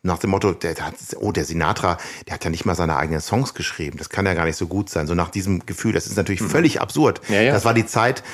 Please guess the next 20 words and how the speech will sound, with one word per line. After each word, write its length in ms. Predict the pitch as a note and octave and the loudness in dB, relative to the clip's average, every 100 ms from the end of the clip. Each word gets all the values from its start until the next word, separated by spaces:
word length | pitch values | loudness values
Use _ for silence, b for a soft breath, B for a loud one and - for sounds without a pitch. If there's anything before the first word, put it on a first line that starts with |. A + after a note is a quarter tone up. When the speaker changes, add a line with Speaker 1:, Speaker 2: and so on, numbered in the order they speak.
| B | B
Speaker 1:
wo 100 | G#2+ | 2
die, 240 | A2 A2 A2+ B2 | 4 4 0 -4
die 140 | G#2 | -4
Spe-, 300 | - - - | 0 0 2
also 180 | G#2+ G2+ | 0 0
die, 300 | G#2+ A2 - | -2 -2 -4
die 140 | G#2+ | -6
besten 400 | F#2 A#2 A#2 - | 2 2 2 0
Sänger 300 | G2+ A#2 B2 | 4 4 4
haben 160 | A2+ G2+ | 2 0
die 60 | |
Songs 340 | G2 C3 C#3+ - | 0 0 0 -2
gesungen, 320 | A#2+ B2+ B2 | 2 4 2
die 100 | A2 | 2
besten 320 | G#2+ G#2 A2 | 2 2 0
Komponisten 560 | G2+ F#2+ G#2 G2+ - G#2 | -2 0 2 0 0 0
haben 140 | F#2+ | 0
so 80 | F#2 | 0
komponiert 500 | - F#2 F#2+ A2 C#3 | -2 0 2 2 2
sozusagen 540 | C3+ - A#2 A#2+ A2+ | -2 -2 0 0 0